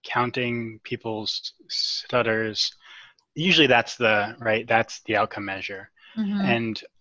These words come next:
Speaker 1: how I like to think about spontaneity is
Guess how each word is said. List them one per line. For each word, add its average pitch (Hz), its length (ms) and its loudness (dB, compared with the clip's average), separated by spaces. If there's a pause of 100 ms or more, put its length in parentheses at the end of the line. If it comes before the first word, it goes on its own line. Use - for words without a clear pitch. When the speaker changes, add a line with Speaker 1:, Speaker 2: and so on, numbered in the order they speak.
(120)
Speaker 1:
how 165 280 2
I 175 60 6
like 165 220 2
to - 120 -4
think 139 220 -4
about 120 320 2
spontaneity 120 1080 0 (580)
is 110 1000 0